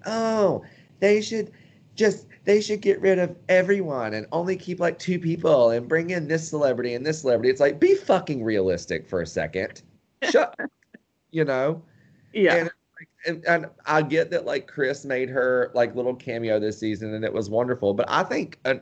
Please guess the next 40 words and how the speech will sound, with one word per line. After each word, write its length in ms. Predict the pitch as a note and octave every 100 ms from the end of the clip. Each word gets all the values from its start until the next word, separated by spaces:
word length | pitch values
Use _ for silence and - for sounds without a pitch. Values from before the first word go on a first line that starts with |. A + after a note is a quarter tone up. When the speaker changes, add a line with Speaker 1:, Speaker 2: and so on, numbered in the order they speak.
| -
Speaker 1:
appearances 580 | A#2+ C#3+ C#3 G#2 C3
like 240 | G#2+ G2+ F#2+
that 360 | F#2+ A2 D3+ -
are 120 | G#2
great. 480 | E2 E2+ D#2+ F2+ - _ _ _ _ -
You 100 | B2
know, 120 | G#2
Speaker 2:
Mm-hmm. 80 | F#2
Speaker 1:
like, 160 | - - _ _ _ -
her, 260 | A#2 A2+
like, 280 | A2 G#2 G2+
popping 320 | A2 G#2 G#2+ A#2
into, 260 | A#2 A#2+
like, 220 | A2+ A2
a 100 | A2+ A2
girl's 560 | F#2+ G#2 G#2+ G#2 G2
trip 300 | - - A#2 -
to, 80 |
like, 260 | A2 G#2+ G#2
if 140 | A2 G#2+
they 100 | G#2+
go 140 | A2
to, 60 | A2
like, 200 | A2+ -
Ojai 560 | A#2 A#2 F#2+ E2 D#2
or 60 | D#2
somewhere, 500 | E2+ G#2 F#2+ E2+ E2
you 100 | E2+
know, 200 | F#2+ F2 F#2+
like, 180 | F#2
Santa 240 | - G#2+ A2+
Barbara 420 | G#2 G#2+ G2+ F2+
or 180 | E2 D#2+
something 320 | F#2 D2+ E2+
like 200 | C#2+ D#2
that. 280 | D2+ A#1 G1+ - _ _ _ -
But 100 | A2+
Speaker 2:
Right. 300 | A2 G#2+ F2 _ _ _ _ _ - B2+
Speaker 1:
I 40 |
just, 480 | C3 C3 B2+ - -